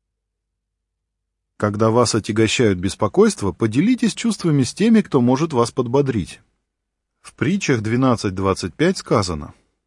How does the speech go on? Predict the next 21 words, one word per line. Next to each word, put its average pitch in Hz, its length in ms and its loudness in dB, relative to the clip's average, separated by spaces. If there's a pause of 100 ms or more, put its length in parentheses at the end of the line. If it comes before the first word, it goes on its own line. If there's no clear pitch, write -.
(460)
"Беспокойство 104 760 -2
подавляет 110 600 2
сердце 107 380 -2
человека, 127 680 -2 (280)
а 190 120 0
доброе 131 420 4
слово 165 380 2
доставляет 117 640 2
сердцу - 380 -6
радость". 87 480 -4 (1300)
Такое 107 480 2
доброе 92 460 2
слово 175 400 4
может 208 340 2
исходить 156 480 2
от 135 140 4
члена 131 380 4
семьи 127 440 0
или 120 280 2
верного 160 500 2
друга, 160 480 0